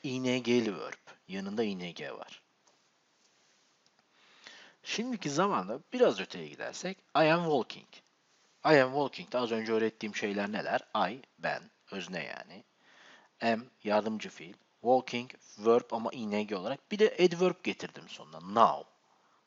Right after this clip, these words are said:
Ee, altıncı ya da yedinci videoda cümle yapısıyla, pardon, dokuzuncu video cümle yapısıyla alakalı şu slaytı içeriyordu. Ne hangi sırayla gelir?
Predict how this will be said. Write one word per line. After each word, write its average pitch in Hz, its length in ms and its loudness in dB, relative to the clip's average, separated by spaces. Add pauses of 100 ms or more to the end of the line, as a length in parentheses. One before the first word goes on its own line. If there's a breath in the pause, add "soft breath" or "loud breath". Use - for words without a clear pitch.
(1200 loud breath)
Ee, - 320 -8
altıncı 165 460 6
ya 196 140 6
da 123 60 2
yedinci 143 460 0
videoda 123 480 -6
cümle 135 320 0
yapısıyla, 123 760 -2
pardon, 113 280 2
dokuzuncu 156 480 -2
video 139 320 -4
cümle 131 320 -2
yapısıyla 156 500 0
alakalı 135 520 2
şu - 360 -6
slaytı 123 540 4
içeriyordu. - 640 -10 (920 soft breath)
Ne 143 500 6 (200 loud breath)
hangi 160 400 4
sırayla 80 400 -4
gelir? 73 220 -12